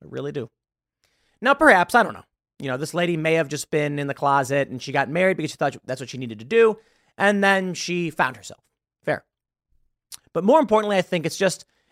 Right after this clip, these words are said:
a minor piece of circumstantial evidence suggesting these social media platforms are intending to manipulate your brain, to take away your agency and push you in the direction they want you to go.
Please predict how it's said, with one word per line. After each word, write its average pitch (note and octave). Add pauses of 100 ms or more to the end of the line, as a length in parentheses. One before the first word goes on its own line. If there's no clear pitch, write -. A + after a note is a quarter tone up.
a F#3
minor A#3+
piece F3+
of D3+
circumstantial D#3+
evidence B2+
suggesting D3+ (380)
these F3+
social B3+
media A#3+
platforms F3+
are D#3+
intending D#3+
to D#3
manipulate D3
your C#3+
brain, A2+ (360)
to B2+
take E3+
away G3
your F#3+
agency C#3+ (160)
and D#3+
push F#3
you G3+
in G3+
the G3
direction D3
they D3
want C3
you A#2+
to A2
go. C3+